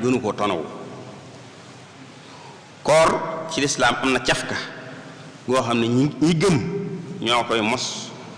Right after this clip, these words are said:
Am na njar mu neex mum àndal, moo xam ne woo ñi ragal Yàlla, ñi nga xam ne jaar nañ ci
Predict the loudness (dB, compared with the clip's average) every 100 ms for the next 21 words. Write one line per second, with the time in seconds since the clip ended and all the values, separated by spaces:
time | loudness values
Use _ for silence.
0 | -16 -18 -18 -18 -18 -18 -18 -20 -2 2
1 | 4 4 4 4 4 4 4 4 4 2
2 | 0 2 2 0 -4 -10 -12 -12 -12 -4
3 | 2 2 4 2 2 2 2 4 4 4
4 | 4 2 0 -2 -6 -12 -12 -14 -14 -16
5 | -6 2 4 4 2 2 4 4 6 4
6 | 0 -2 -4